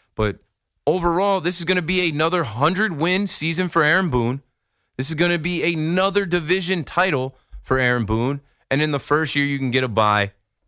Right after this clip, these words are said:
The Yankees get a bye. Out in the B X, Rep B X. What's up, David? You're on The Fan.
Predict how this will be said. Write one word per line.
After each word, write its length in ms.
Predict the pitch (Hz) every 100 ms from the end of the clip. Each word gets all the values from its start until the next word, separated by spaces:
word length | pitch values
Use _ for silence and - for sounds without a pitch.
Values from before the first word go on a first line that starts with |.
| _ _ _ _
The 80 | -
Yankees 360 | 175 190 180 165
get 100 | 185
a 60 |
bye. 400 | 143 180 139 90 _ _ _ _ _ _ _ _ _ _ _ _ _ _ _ _ -
Out 240 | 120 123 135
in 60 |
the 60 | 135
B 360 | 104 139 151
X, 260 | 170 147 -
Rep 300 | 120 135 107
B 200 | 143 156
X. 380 | 156 107 104 - _
What's 220 | - 123 143
up, 160 | 110
David? 240 | 117 113 117
You're 100 | 120
on 140 | 120
The 60 | 107
Fan. 260 | 107 95